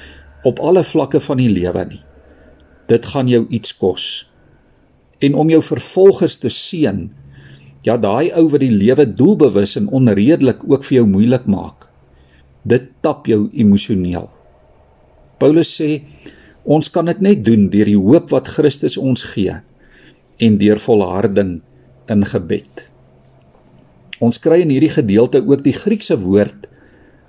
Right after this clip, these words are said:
vir koinonia, wat beteken om saam te wees en om deel te wees. En so, liewe vriende, roep die evangelie van Jesus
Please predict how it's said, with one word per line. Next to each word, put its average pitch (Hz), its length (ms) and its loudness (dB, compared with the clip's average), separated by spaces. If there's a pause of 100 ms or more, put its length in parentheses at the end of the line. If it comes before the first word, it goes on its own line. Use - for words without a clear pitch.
(160)
vir 127 240 0
koinonia, 104 920 2 (500)
wat 110 160 -2
beteken 139 580 0 (560)
om 120 200 2
saam 190 640 -4
te 117 140 0
wees 92 680 -4 (400)
en 123 180 0
om 113 200 2 (100)
deel 127 440 2
te 104 160 0
wees. - 500 -8 (1160)
En 135 160 2
so, 233 220 0
liewe 170 240 2
vriende, 147 400 2
roep 104 300 0
die 165 100 -2
evangelie 139 720 0
van 107 240 0
Jesus 127 400 -2